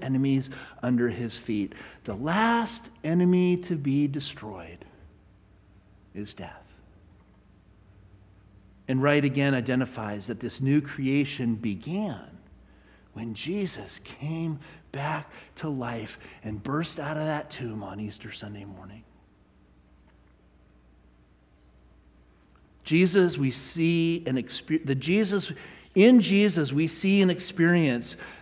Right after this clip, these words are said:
the ultimate heaven and earth person. That's what Paul talks about in the letter to the Ephesians. He's the truly human being who most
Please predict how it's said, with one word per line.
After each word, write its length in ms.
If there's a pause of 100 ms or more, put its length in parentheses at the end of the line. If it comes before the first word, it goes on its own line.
the 200
ultimate 640 (160)
heaven 560
and 220
earth 400
person. 400 (640)
That's 180
what 100
Paul 240
talks 400
about 240
in 80
the 80
letter 260
to 120
the 180
Ephesians. 720 (240)
He's 320
the 100
truly 560
human 600
being 440
who 240
most 460